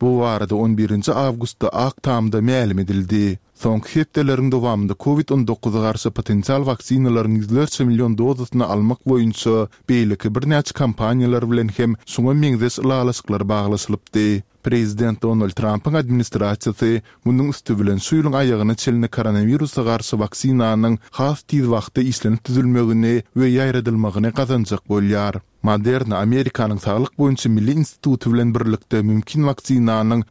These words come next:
üçünji tapgyr klinik testlerini geçirýär. Amerikada demokratlardan prezidentligi dalaşgär Joe Biden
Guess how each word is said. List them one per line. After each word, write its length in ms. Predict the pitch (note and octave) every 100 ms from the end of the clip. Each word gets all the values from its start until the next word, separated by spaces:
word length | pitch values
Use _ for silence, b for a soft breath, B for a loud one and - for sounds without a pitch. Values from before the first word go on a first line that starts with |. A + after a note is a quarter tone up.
| -
üçünji 320 | - A#2 C#3+
tapgyr 460 | - C#3+ - B2
klinik 520 | - - D3 D3+ - -
testlerini 580 | C#3+ C3+ - B2 G#2 F#2
geçirýär. 560 | F#2+ G2 G#2 G#2 G2 F#2+ _ _ _ _ -
Amerikada 640 | G#2+ A#2+ D3 D#3+ D#3 C#3+
demokratlardan 800 | A#2 A2 - G#2 - G#2 G#2+ C#3+
prezidentligi 760 | C3+ C#3+ B2 B2 A2+ A#2 A2+ A2
dalaşgär 560 | A2 G#2+ - A2 G#2 G2
Joe 220 | G2+ G#2
Biden 400 | F#2+ A2 G#2+ G2